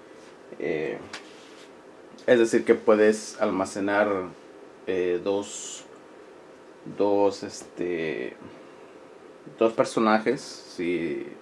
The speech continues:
no recuerdo cuál juego es, pero, pero sí es uno de esos que, que puede hasta ocho jugadores. En el de este de batalla es, eh,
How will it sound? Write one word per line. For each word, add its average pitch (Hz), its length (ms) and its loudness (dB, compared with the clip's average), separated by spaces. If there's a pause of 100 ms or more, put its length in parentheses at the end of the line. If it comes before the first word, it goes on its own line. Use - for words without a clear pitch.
(220)
no 110 280 2
recuerdo 143 380 2
cuál 131 160 6
juego 117 280 6
es, 90 220 2
pero, 85 260 -2 (1000)
pero 95 160 -2
sí 95 240 -4
es - 160 -8
uno 98 240 -4
de 92 120 -4
esos 107 300 -8
que, - 320 -8 (880)
que - 80 -6
puede 95 280 0
hasta 85 280 -2
ocho 90 320 -6
jugadores. 82 600 -6 (1200)
En 95 140 -4
el 92 560 -2
de 98 80 -2
este 107 260 2
de 82 460 4 (120)
batalla 110 600 8
es, - 480 -4
eh, 85 420 0